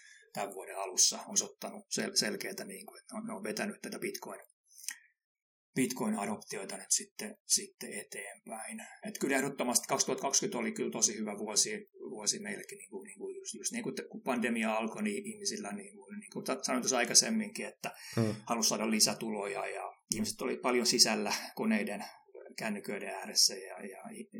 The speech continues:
Speaker 1: ja sitten, sitten varmaan opiskelin, niin, niin kuin itsekin tein, opiskelin Bitcoinista ja, ja huomasin ne
Speaker 2: Hmm.
Speaker 1: mahdollisuudet. Et kyllä, kyllä tää niinku trendi selvästi näkyy, näkyy, nä-, näkyy meidänkin luvuissa.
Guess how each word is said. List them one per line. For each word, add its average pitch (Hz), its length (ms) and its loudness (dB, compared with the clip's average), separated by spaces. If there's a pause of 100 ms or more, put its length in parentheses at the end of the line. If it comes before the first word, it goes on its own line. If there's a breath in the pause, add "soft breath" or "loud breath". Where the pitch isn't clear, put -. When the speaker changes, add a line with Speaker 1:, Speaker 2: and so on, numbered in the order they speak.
Speaker 1:
ja - 80 -4
sitten, - 340 -6 (760 loud breath)
sitten - 440 2
varmaan 127 520 -2
opiskelin, - 560 4
niin, 135 140 -6
niin 123 120 2
kuin 143 100 4
itsekin 127 360 2
tein, 101 180 -2
opiskelin 101 480 0 (120)
Bitcoinista - 640 -6
ja, - 160 -18 (340 loud breath)
ja 101 140 -8
huomasin 101 320 0
ne 95 60 -10
Speaker 2:
Hmm. 113 80 6
Speaker 1:
mahdollisuudet. 98 640 0
Et - 180 -20
kyllä, - 220 -8
kyllä 104 140 -4
tää 107 160 0
niinku 101 180 -2
trendi 104 260 -2
selvästi 101 420 -2
näkyy, 98 460 -8 (800 loud breath)
näkyy, 101 500 -4
nä-, - 200 -4
näkyy 98 300 -4
meidänkin 95 440 -8
luvuissa. - 440 -6